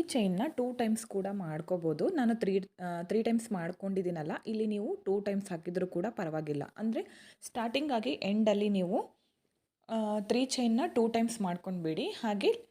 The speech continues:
ಮಿಡಲ್‌ನಲ್ಲಿ ತ್ರೀ ಟೈಮ್ಸ್ ಮಾಡ್ಕೋಬೇಕಾಗತ್ತೆ ಈ ಡಿಸೈನ್ಗೆ. ನಾನು ತ್ರೀ ಟೈಮ್ಸ್ ಮಾಡ್ಕೊಂಡಿದ್ದೀನಿ, ನೀವು ಟೂ ಟೈಮ್ಸ್ ಮಾಡ್ಕೊಂಡ್ರೆ ಬೆಟರ್. ಈಗ ತ್ರೀ ಟೈಮ್ಸ್ ತ್ರೀ ಚೈನ್ ಹಾಕಿದ ಮೇಲೆ ಈ ಥ್ರೆಡ್ಡನ್ನು ಈ ಥರ ಮೇಲ್ ಮಾಡಿಕೊಂಡು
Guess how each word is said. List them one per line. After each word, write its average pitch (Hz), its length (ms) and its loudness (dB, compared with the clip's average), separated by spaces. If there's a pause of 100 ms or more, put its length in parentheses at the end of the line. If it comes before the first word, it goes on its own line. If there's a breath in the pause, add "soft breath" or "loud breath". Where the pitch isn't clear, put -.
(180)
ಮಿಡಲ್‌ನಲ್ಲಿ 277 560 4
ತ್ರೀ 220 220 4
ಟೈಮ್ಸ್ 202 320 0
ಮಾಡ್ಕೋಬೇಕಾಗತ್ತೆ 151 880 -4
ಈ 196 140 0
ಡಿಸೈನ್ಗೆ. 165 560 0
ನಾನು 220 300 2
ತ್ರೀ 196 220 0
ಟೈಮ್ಸ್ 240 300 0
ಮಾಡ್ಕೊಂಡಿದ್ದೀನಿ, 165 800 -4 (420 soft breath)
ನೀವು 262 200 -2
ಟೂ 220 240 -4
ಟೈಮ್ಸ್ 226 340 -2
ಮಾಡ್ಕೊಂಡ್ರೆ 175 520 -2
ಬೆಟರ್. 220 400 -4 (1500 soft breath)
ಈಗ 262 220 -2
ತ್ರೀ 247 220 0
ಟೈಮ್ಸ್ 247 320 -2
ತ್ರೀ 208 240 -6
ಚೈನ್ 233 240 0
ಹಾಕಿದ 208 400 -2
ಮೇಲೆ 190 240 2
ಈ - 160 -2
ಥ್ರೆಡ್ಡನ್ನು 240 420 2
ಈ 247 100 0
ಥರ 196 160 -2
ಮೇಲ್ 175 340 -2
ಮಾಡಿಕೊಂಡು 165 540 -4